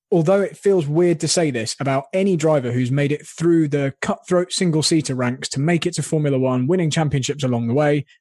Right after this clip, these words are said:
beating hundreds of drivers on your way, and effectively being the best in your particular career and your path, it feels weird to say that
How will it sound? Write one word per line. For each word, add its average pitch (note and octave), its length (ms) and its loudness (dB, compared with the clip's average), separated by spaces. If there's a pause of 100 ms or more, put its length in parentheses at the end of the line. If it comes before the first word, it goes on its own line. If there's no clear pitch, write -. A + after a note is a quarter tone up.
(120)
beating C#3+ 400 0
hundreds D#3 400 2
of C#3 80 0
drivers C#3 340 2
on B2+ 120 2
your B2+ 100 2
way, B2+ 280 0
and B2+ 260 0 (200)
effectively C#3 420 -2
being C#3+ 340 2
the B2 60 0
best - 460 -4 (280)
in C3+ 180 0
your C#3 340 2
particular C3 520 -2
career B2 520 -2
and B2 160 0
your B2 160 0
path, - 460 -6 (460)
it D3+ 160 -2
feels F3 220 2
weird F3+ 280 2
to D3 80 -4
say C#3+ 260 0
that C3 280 -2